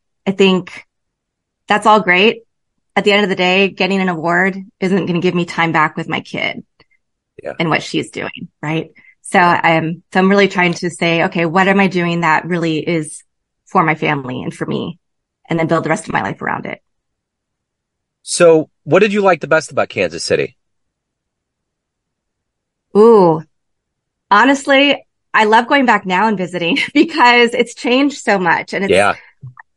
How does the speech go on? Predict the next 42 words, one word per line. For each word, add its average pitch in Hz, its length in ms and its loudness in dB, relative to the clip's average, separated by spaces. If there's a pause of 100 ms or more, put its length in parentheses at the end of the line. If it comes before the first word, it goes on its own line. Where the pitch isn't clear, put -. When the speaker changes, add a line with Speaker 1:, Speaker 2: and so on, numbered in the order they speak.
Speaker 1:
the 233 80 4
art 220 280 4
district. 294 600 -2 (320)
One 220 240 4
of, 254 300 2
I, - 140 2
I 175 140 2
remember 220 280 2
going 214 200 0
into 208 380 -2
an 185 100 -2
art 165 180 0
gallery 185 300 2
and 180 100 -4
going, 175 380 -6
"This 202 300 -4
used 277 220 -4
to 403 80 2
be 262 160 4
an 226 80 4
abandoned 208 960 0 (380)
bar 165 840 2
that 165 360 2
I 165 120 0
lived 165 440 -6
in 156 460 -2 (320)
with 170 160 -4
multiple 185 480 2
roommates. 170 520 0
And 175 100 -2
sometimes 180 360 0
we 180 80 -2
had 170 80 -2
electricity 170 520 -2
and 175 100 0
sometimes 196 380 2
we 185 120 4
didn't 180 520 0 (340)
in 208 140 2
my 190 140 4
early 185 240 4
twenties." 180 640 -2